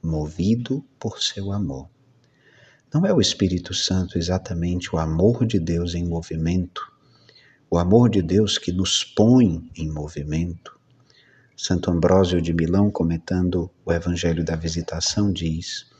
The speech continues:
"Logo ao ouvir a notícia de que sua prima Isabel estava grávida, Maria dirigiu-se às montanhas." Já plena de Deus, aonde ir depressa,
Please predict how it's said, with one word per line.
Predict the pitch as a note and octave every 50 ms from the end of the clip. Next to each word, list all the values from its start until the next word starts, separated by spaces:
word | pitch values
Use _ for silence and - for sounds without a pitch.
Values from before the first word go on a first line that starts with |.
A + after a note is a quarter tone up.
| _ _ _ _ _ _ _ _ -
"Logo | F2 F#2 G#2+ C3+ D3 D3 C#3+ C3+ C3 C3+
ao | B2+ B2
ouvir | B2 B2 A#2+ A#2+ A2+ - F#2+ F#2+ F#2+
a | F#2+ F#2+
notícia | F#2 F#2+ F#2 - - - - D#2+ D#2 - - - - - - - _ _
de | - D2+ D2
que | - - -
sua | - - - -
prima | - - F2 F#2+ G2+ G#2 G#2+
Isabel | G2+ G#2 G2+ F#2+ F#2+ F#2 E2+ E2+
estava | F2 - - - - E2+ E2 F2 F2
grávida, | F2+ - D#2+ D#2 D#2 D#2 D#2 D2+ D2 F2+ - _ _ _ _ _ _ _ _ _ _ _
Maria | - F2+ F2+ F2+ F2 D#2+ D2+ D2 D2 C#2+
dirigiu-se | D2 D#2+ D#2 D#2+ E2 D#2+ - - D2+ D2 D2+ - - -
às | D#2+ D2+ D2+
montanhas." | D#2 D#2 D#2+ D#2+ D#2+ - - D2+ D2 D2 D2 D2 C#2+ - - - - - _ _ _ _ _ _ _ _ _ _ - _ _ _ - _ _ _ - - - - - - _ _ _ -
Já | F#2 F2 F#2+ F2
plena | E2+ - - - G#2 G#2+ B2 C3+ C#3+ C#3+ C#3+ C#3 C3
de | C3+ B2 A#2
Deus, | A#2+ - D#2+ D#2 D#2 D#2+ D#2+ D#2+ - - - - - _
aonde | - - F2+ F#2+ A#2+ D#3 F3 F#3 F3 D#3+ C#3 - -
ir | G2 F#2 F#2+ G2 F2+ - - -
depressa, | F2 F2 - - - - E2+ E2 - - - - - -